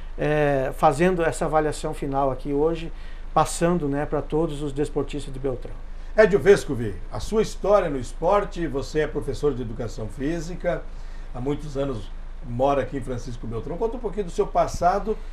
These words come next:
Speaker 2: e o que que você imagina que vai ser, o que fazer, qual que é a proposta do prefeito,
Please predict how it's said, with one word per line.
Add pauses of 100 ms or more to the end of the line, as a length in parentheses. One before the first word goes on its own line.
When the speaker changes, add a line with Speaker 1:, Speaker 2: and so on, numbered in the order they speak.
(240)
Speaker 2:
e
o
que
que
você
imagina
que
vai
ser,
o
que
fazer,
qual
que
é
a
proposta
do
prefeito,